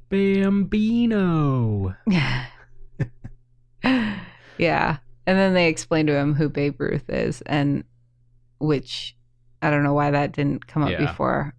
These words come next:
Speaker 2: but, um, then that sort of kicks off the main conflict of the movie, right? And, like, they
Speaker 1: Well, the, the closing conflict, really.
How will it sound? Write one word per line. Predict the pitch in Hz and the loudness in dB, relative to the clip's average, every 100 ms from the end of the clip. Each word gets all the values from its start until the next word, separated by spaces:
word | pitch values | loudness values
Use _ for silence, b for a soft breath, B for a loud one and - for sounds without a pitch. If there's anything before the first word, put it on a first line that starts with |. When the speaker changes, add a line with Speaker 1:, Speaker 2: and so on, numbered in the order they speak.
| - | -8
Speaker 2:
but, | 143 143 - - b b b b - | -2 0 -2 -8 b b b b -6
um, | - 165 147 143 143 - - - - - _ _ _ | 0 2 2 2 0 -4 -14 -20 -20 -20 _ _ _
then | 170 165 156 156 151 151 - _ _ _ - - _ _ _ - _ _ _ _ _ _ | 2 4 4 2 0 -2 -12 _ _ _ -20 -20 _ _ _ -20 _ _ _ _ _ _
that | 151 165 170 - - - | 2 4 4 0 -10 -10
sort | - 190 | 0 2
of | 185 | 2
kicks | - 180 - | 2 0 2
off | 170 170 | 0 2
the | 151 147 | 2 2
main | 147 151 151 | 4 4 2
conflict | - 151 151 160 160 156 - | 2 0 0 0 0 -2 -2
of | 147 | 0
the | 143 | 2
movie, | 147 156 147 | 2 2 2
right? | 151 147 151 - - | 2 2 2 0 0
And, | 151 147 143 151 | 0 0 0 0
like, | 147 147 | -2 0
they | 156 147 147 147 - b | 2 2 2 0 -2 b
Speaker 1:
Well, | 190 135 | 2 4
the, | 101 - - | 2 -2 -14
the | 113 113 | -2 -2
closing | - 95 90 87 | 2 0 0 -6
conflict, | 82 76 80 82 82 | -8 -8 -10 -14 -14
really. | - 82 82 | -14 -14 -14